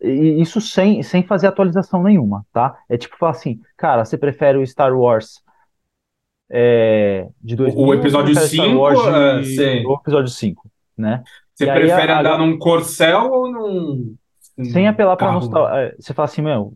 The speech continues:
Speaker 1: uma coisa nova ou uma coisa antiga? Uma coisa que, que
Speaker 2: Hum.
Speaker 1: possa gerar nostalgia, mas que é, ainda é a mesma coisa. Coisa nova.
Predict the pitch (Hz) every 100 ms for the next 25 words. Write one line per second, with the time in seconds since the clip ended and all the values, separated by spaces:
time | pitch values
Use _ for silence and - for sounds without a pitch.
0 | _ - 135 143 139 135 147 226 254 240
1 | 233 190 170 165 - 117 95 92 - -
2 | 127 - 147 131 131 - 123 117 117 143
3 | 135 139 143 139 131 143 127 110 107 110
4 | 127 - 170 151 156 156 170 160 151 143
5 | 135 123 131 123 110 92 101 107 _ _
6 | _ _ _ - 143 - 127 123 196 170
7 | 101 107